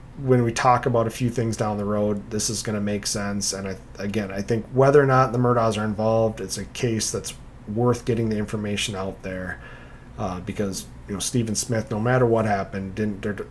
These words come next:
deserve to die, and his story deserves to be told. But we will dive in the next part. We'll get to, we'll jump to twenty eighteen and the suspicious death of the family's housekeeper and,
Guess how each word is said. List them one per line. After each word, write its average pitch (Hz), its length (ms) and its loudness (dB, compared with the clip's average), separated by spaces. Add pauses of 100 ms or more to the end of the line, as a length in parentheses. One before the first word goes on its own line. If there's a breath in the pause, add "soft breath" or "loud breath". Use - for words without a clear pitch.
(100)
deserve 113 440 0
to 110 80 -4
die, 98 540 -2 (580 loud breath)
and 95 560 -4 (800)
his 113 160 4
story 107 340 2
deserves 101 440 -4
to 92 100 -10
be 90 100 -6
told. 90 440 -6
But 92 220 -6 (640 loud breath)
we 131 120 6
will 156 200 4
dive 131 420 4
in 120 140 0
the 117 80 2
next 120 260 0
part. 139 400 2
We'll 110 120 -2
get 113 260 0 (220)
to, 113 600 0
we'll 107 120 0
jump 123 300 0
to 127 100 -2
twenty 127 320 4
eighteen 160 480 0
and 135 120 2
the 120 60 2
suspicious 113 540 -2
death 113 320 -2
of 104 60 -10
the 101 80 -4
family's 98 400 -6
housekeeper 113 840 0 (640 loud breath)
and, 98 560 0